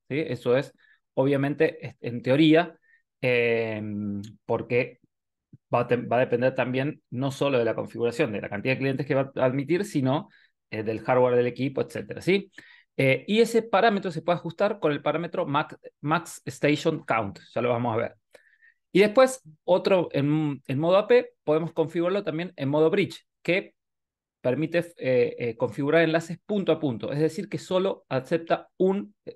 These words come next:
eh, mo-, un cliente en modo station en forma simultánea, ¿sí? Eh, como, como resumen, cuando nosotros configuramos en modo A P bridge, podemos tener más de un cliente en modo station, para, eh, o sea, vamos, podemos admitir que se conecte más de un cliente en modo sta-, en modo station.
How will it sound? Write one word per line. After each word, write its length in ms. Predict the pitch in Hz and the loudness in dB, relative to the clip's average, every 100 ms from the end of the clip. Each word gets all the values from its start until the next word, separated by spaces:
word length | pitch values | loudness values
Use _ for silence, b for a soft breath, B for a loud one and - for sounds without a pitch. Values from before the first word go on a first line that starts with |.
| - 143 - | -8 -8 -4
eh, 260 | 131 120 | -2 0
mo-, 360 | 113 123 151 - | 0 0 0 0
un 200 | 151 160 | -4 -2
cliente 340 | 151 170 170 | 0 0 0
en 80 | 156 | -2
modo 160 | 135 139 | -2 -6
station 540 | 135 147 143 175 185 b b | -4 -4 -4 -6 -8 b b
en 140 | - 117 | -12 -4
forma 220 | 131 131 | -2 -2
simultánea, 640 | 131 117 113 110 101 - _ | -2 -4 -4 -4 -6 -12 _
¿sí? 360 | - 151 190 - _ _ _ _ _ _ _ - | -2 -2 -2 -8 _ _ _ _ _ _ _ -4
Eh, 200 | 120 110 | -2 -2
como, 720 | 131 131 131 127 120 113 104 | -2 0 0 -2 -2 -6 -10
como 280 | 123 120 117 | -10 -6 -6
resumen, 540 | 123 131 151 113 101 _ _ _ _ _ - | -4 -2 -2 -2 -8 _ _ _ _ _ -4
cuando 200 | 127 127 | 0 0
nosotros 280 | 131 180 180 | 0 0 2
configuramos 540 | 170 160 165 160 147 | 0 4 4 4 0
en 80 | 135 | 0
modo 240 | 151 156 | 4 4
A 100 | 160 | 4
P 100 | 202 | 2
bridge, 420 | 190 254 - - _ | -2 -4 -8 -18 _
podemos 240 | - 147 143 | -4 -4 0
tener 380 | 147 175 - _ | 0 0 -2 _
más 360 | 127 143 170 156 | -2 2 2 2
de 80 | |
un 240 | 151 170 - | 0 0 -6
cliente 360 | 139 139 147 143 | -6 -4 -2 -4
en 60 | |
modo 180 | 131 127 | -2 -2
station, 580 | 127 151 143 - 190 208 | -2 -2 -2 -4 -8 -6
para, 240 | 127 - - | -6 -6 -2
eh, 200 | 117 107 | -2 -2
o 40 | |
sea, 160 | 104 110 | -4 -2
vamos, 240 | 127 131 | -2 -2
podemos 240 | 127 127 | 0 0
admitir 320 | 135 123 123 143 | 0 -2 -2 -4
que 60 | |
se 140 | - - | -4 -6
conecte 260 | 123 135 | -4 -4
más 120 | 127 | -2
de 60 | 131 | -2
un 60 | 110 | -2
cliente 220 | 127 120 | -4 -4
en 60 | |
modo 120 | 117 117 | -4 -6
sta-, 120 | 120 | -2
en 640 | 120 117 113 110 104 104 104 | -2 -2 -2 -2 -2 -4 -4
modo 180 | 127 120 | -2 -2
station. 400 | 117 104 - | -4 -6 -10